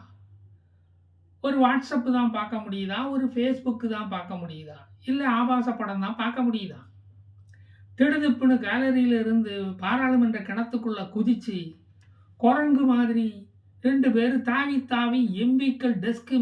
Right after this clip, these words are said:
மேல போனா, எவனுக்கும் கிளி பிடிக்கத்தானே செய்யும். குதிச்சவன் நேரா சபாநாயகர் மேடையை நோக்கி தான் போயிருக்கான். இதுல இருந்து என்ன தெரியுது? அவரு பின்னாடி வச்சிருக்கிற செங்கோலை எடுத்து எம்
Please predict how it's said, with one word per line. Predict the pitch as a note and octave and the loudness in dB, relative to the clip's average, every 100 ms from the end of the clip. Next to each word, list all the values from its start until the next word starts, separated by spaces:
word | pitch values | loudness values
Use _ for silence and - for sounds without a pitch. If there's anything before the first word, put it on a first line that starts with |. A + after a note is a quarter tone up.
| A3+ | 0
மேல | G#3+ G3 F#3 | -4 -8 -8
போனா, | F3 G3+ F3+ D#3+ F3+ - - - - - E3 E3+ | -8 -6 -8 -10 -14 -16 -20 -20 -20 -12 -6 -2
எவனுக்கும் | F3+ A#3+ C4+ C#4 - D4 - | 0 4 4 2 0 -2 2
கிளி | B3+ C4+ A#3 | 4 4 2
பிடிக்கத்தானே | G3+ A3+ B3 A3+ A3 G#3+ A#3+ - | -2 -4 -4 -4 -4 -2 -4 -4
செய்யும். | F3+ F#3 G3 D#3 - _ - - - | -8 -8 -10 -12 -16 _ -20 -10 4
குதிச்சவன் | A#3 C#4+ C#4+ D4+ D4 A#3+ | 6 6 2 2 4 4
நேரா | A3+ C4+ C4+ C4 - | 4 2 2 0 -2
சபாநாயகர் | A3+ A3+ C4 B3 A#3+ A#3+ A#3 A3+ F#3 | -6 -4 0 0 0 0 -2 -4 -4
மேடையை | F3+ A3+ B3+ B3 G#3+ | -4 -2 0 0 0
நோக்கி | A3 A#3 G#3+ | -2 -2 -2
தான் | A3+ B3 A3+ | 0 -2 0
போயிருக்கான். | A3 A3+ G3 F#3 D#3+ - _ _ _ _ _ _ - F#3+ | 0 0 -2 -10 -18 -20 _ _ _ _ _ _ -2 4
இதுல | G3+ A#3+ A3+ | 6 6 6
இருந்து | A#3 C4+ C4+ A#3+ | 4 4 6 6
என்ன | C4+ B3 | 6 4
தெரியுது? | B3 C4 B3 E3+ C#3 - - - _ - - - - - - - - F3+ | 2 4 2 0 -8 -18 -20 -20 _ -20 -20 -20 -20 -20 -20 -20 -10 -2
அவரு | B3 C4 A#3 C4 | 2 4 4 2
பின்னாடி | C#4+ D4 D4 C#4 | 2 2 2 4
வச்சிருக்கிற | A#3+ - A#3+ A#3 G#3+ F#3+ - | 2 2 2 2 -2 -4 -2
செங்கோலை | A3+ C4 C4 B3+ A#3+ G#3+ G3 | 2 4 4 4 2 0 -2
எடுத்து | F#3+ F#3 G3 E3+ D#3 D3+ - - - - - G3 A3+ | -2 -4 -6 -8 -8 -14 -20 -20 -20 -20 -10 -2 2
எம் | C4+ | 4